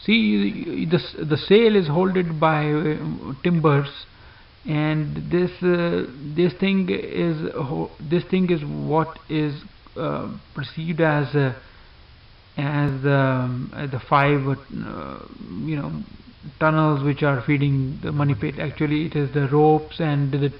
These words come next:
the timber itself which is still clinging onto the boat, uh, and for one thousand years it is, uh, it, it was there, and I'll explain to you in detail how it came over there.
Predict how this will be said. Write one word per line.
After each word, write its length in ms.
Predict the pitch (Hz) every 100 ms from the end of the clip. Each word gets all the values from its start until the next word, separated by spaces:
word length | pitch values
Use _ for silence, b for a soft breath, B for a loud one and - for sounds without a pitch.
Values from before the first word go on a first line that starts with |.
| -
the 80 | 147
timber 420 | 170 170 160 151
itself 380 | 147 - 160 147 - B B B B B B B -
which 200 | 151 143
is 160 | 156 139
still 220 | - 175
clinging 400 | 175 165 156 143
onto 200 | 143 131
the 100 | 131
boat, 440 | 131 139 127 - - B B B B B - -
uh, 40 | 147
and 840 | 131 123 127 151 143 143 147 139 143
for 420 | 156 147 139 139
one 240 | 139 156 147
thousand 340 | 147 143 143
years 300 | 156 156 135
it 100 | 143
is, 220 | 143 131
uh, 240 | 139 139 131 208 - B B -
it, 500 | 151 143 131 - 143
it 200 | 151 151
was 280 | 143 147 135
there, 380 | 165 180 165 160 - - - -
and 180 | 143 147
I'll 160 | 147 139
explain 400 | - 175 175 160
to 80 | 160
you 380 | 151 151 143 143 B B -
in 100 | 143
detail 300 | 139 151 147
how 300 | 127 143 147
it 200 | 143 -
came 340 | 156 151 151
over 240 | 147 135 131
there. 280 | 131 120